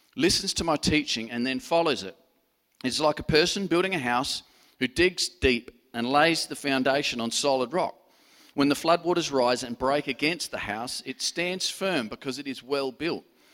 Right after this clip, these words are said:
But anyone who hears and doesn't obey is like a person who builds a house without a foundation. When the floods sweep down against that house, it will collapse,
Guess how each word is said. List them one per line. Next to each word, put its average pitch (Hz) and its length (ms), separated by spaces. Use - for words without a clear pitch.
But 147 280
anyone 190 400
who 139 140
hears 185 640
and 123 160
doesn't 156 400
obey 101 500
is - 160
like 156 200
a 143 60
person 170 400
who 139 80
builds 190 340
a 185 40
house 113 540
without 170 340
a 185 40
foundation. 92 720
When 135 160
the 139 60
floods 175 380
sweep - 500
down 120 360
against 151 400
that 98 160
house, 101 300
it 147 120
will 139 160
collapse, 160 540